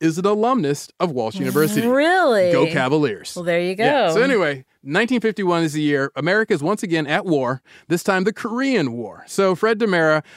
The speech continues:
Speaker 1: who's with the Christian Brothers before he left, you know, the university he founded, he meets a man named Joseph Sire. And this guy's nice enough fellow. He's a Canadian. They get along well. The two men, they play chess for, like, a week, uh, each night, hanging out. They're conversing with each other.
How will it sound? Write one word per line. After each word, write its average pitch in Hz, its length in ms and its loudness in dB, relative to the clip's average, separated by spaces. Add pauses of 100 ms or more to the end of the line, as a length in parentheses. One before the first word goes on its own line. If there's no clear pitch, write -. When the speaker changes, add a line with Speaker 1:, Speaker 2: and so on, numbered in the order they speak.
(200)
Speaker 1:
who's 151 180 0
with 240 140 2
the - 100 -4
Christian 175 360 0
Brothers 147 340 0
before 165 300 0
he 156 60 2
left, 147 280 0
you 147 180 -2
know, 131 60 -2
the 123 100 -4
university 170 540 -2
he 190 80 -4
founded, 196 440 -2 (320)
he 180 100 -6
meets 254 260 0
a 202 60 0
man 170 260 0
named 139 200 -2
Joseph 147 400 -2
Sire. - 500 -10
And 151 100 -2
this 190 140 0
guy's 208 280 -6
nice 117 240 -8
enough 104 200 -16
fellow. 220 300 0
He's 131 140 -2
a 113 60 -8
Canadian. 190 560 0
They 247 100 -4
get 180 160 0
along 131 380 0
well. 135 200 0
The 135 100 -8
two 208 220 -2
men, 165 260 0
they 151 100 0
play 113 200 -10
chess - 320 -4
for, 156 120 -6
like, 143 160 -2
a 120 60 -4
week, 123 420 -4
uh, 117 220 -10 (100)
each 160 300 -6
night, 127 300 -4
hanging 131 340 -4
out. 123 280 -2 (380)
They're 208 180 2
conversing 156 600 0
with 147 120 0
each 147 200 -4
other. 143 300 0